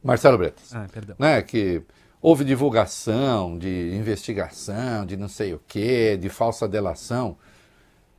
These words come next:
Speaker 1: Isso ajudou a candidatura,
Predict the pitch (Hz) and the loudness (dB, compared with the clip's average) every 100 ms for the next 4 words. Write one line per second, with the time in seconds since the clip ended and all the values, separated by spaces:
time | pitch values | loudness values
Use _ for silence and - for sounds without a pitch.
0 | _ _ _ _ _ _ _ _ 196 180 | _ _ _ _ _ _ _ _ 0 4
1 | 196 175 160 107 131 92 - - - 101 | 6 6 4 6 6 6 -2 -14 -8 -4
2 | 92 87 104 98 80 | -2 -2 -2 -2 -2